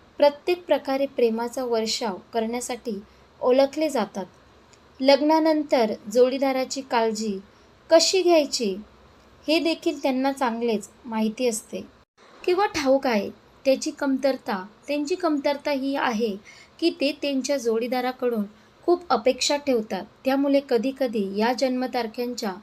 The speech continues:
या जन्मतारखांच्या लोकांना वाईट वाटते.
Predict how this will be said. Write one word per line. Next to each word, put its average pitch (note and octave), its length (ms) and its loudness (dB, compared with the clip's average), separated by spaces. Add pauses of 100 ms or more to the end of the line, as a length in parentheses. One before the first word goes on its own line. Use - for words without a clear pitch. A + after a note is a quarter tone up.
(920)
या D#4 220 8
जन्मतारखांच्या C#4+ 920 2
लोकांना A#3 600 0 (160)
वाईट A#3 340 2
वाटते. G3 500 -4